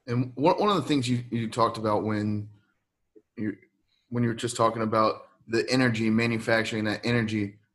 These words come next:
I mean, we've got guys that, that can definitely do that on this team. Guys like Andrei Svechnikov, you've got guys that are,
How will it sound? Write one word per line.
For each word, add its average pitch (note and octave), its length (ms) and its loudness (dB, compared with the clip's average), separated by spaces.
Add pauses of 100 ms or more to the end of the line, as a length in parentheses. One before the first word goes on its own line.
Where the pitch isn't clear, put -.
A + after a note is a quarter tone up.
(140)
I - 20 -8
mean, A2+ 160 0
we've C#3+ 140 2
got B2 260 6
guys A2+ 300 4
that, G#2 300 0
that G#2+ 180 -2
can A2 120 -4
definitely A2 360 0
do A2 220 -2
that G#2 260 0
on G#2 180 0
this G2+ 260 -2
team. G2+ 320 -4 (400)
Guys A2+ 240 4
like A2 160 0
Andrei G#2+ 300 2
Svechnikov, G#2 800 0 (340)
you've G#2 140 -4
got G#2+ 180 2
guys G#2+ 480 2 (320)
that G#2+ 320 0
are, G2+ 120 -4